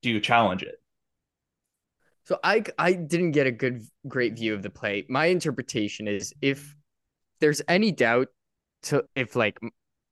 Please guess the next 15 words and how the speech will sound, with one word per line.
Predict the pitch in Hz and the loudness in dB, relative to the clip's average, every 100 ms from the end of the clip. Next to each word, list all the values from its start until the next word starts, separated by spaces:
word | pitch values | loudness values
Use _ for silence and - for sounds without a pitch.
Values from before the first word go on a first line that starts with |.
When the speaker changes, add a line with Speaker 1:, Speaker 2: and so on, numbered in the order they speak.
| _ | _
Speaker 2:
Montour | 131 135 127 - 139 143 135 | 0 0 0 -4 2 4 4
looks, | 113 113 127 156 _ _ - - - - _ _ _ - | 0 -2 0 -2 _ _ -6 -6 -8 -16 _ _ _ -4
I'm | 135 | 0
not | 175 - | 2 2
saying | 247 226 226 220 - _ _ _ | 4 4 2 -2 -10 _ _ _
pushed | 180 - - | 0 2 0
him | 127 | 0
in, | 104 104 113 | 0 -2 0
but | 131 | 0
looks | 135 139 175 - | 2 4 4 2
like | 196 185 | -2 -2
he | 185 | -2
pushed | 175 156 - | 2 2 2
him | 143 | -2
in. | 104 110 | 0 -4